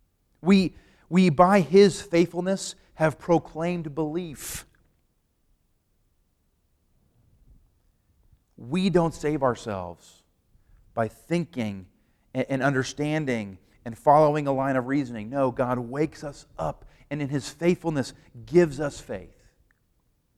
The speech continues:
And so, what's our response to that? What ought it be? Listen, church, we cannot call Jesus Savior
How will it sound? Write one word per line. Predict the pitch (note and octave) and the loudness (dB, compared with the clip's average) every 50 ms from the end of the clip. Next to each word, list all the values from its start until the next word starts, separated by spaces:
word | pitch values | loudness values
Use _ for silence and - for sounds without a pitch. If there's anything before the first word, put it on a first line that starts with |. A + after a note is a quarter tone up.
| _ _ _ _ _ _ _ _ _ _ _ _ _ _ _ _ _ _ _ _ _ _ - | _ _ _ _ _ _ _ _ _ _ _ _ _ _ _ _ _ _ _ _ _ _ -20
And | B2 - | -18 -6
so, | - E3+ E3+ D#3+ C3 G2 E2+ - - _ _ _ _ _ _ _ _ _ _ _ _ _ _ _ _ _ _ _ _ _ _ _ _ _ _ _ _ _ _ _ _ | 4 6 8 8 8 6 4 -2 -8 _ _ _ _ _ _ _ _ _ _ _ _ _ _ _ _ _ _ _ _ _ _ _ _ _ _ _ _ _ _ _ _
what's | - C#3 - - | -4 -4 2 4
our | D3 C#3+ | 4 6
response | C#3 C#3+ - - - - E3 F3 E3 D#3+ - - - | 6 4 2 0 -4 -2 -2 -2 -4 -6 -10 -16 -16
to | - - G2 | -16 -16 -12
that? | G2+ F#2 F2+ F#2 F2 - | -12 -12 -12 -12 -16 -18
What | B2+ - - - | -20 -12 -4 0
ought | D3 D#3 D3 | 2 2 2
it | C#3 C3 | 0 0
be? | D#3 D3+ C3+ | 0 -2 2
Listen, | C3 C3+ - - D3 A#2+ | 2 2 0 0 -4 -8
church, | - - F3 D#3 B2 - | -4 -2 -2 -2 -2 -4
we | A#2+ C3+ D#3+ F3 | -8 -8 -8 -8
cannot | E3 - - - C3 C#3 C#3 C#3 D3+ C3 - | -8 -10 -18 -20 -18 -16 -14 -14 -14 -14 -16
call | - - C#3+ C3+ | -12 -10 -10 -10
Jesus | A#2+ A2 A2+ C3+ C#3+ C#3+ C3 C3 - | -10 -14 -16 -16 -14 -12 -12 -14 -14
Savior | - - B2 B2+ C3+ C#3 C3+ D3 D3+ D#3+ D#3+ | -14 -16 -16 -14 -14 -14 -14 -12 -10 -10 -10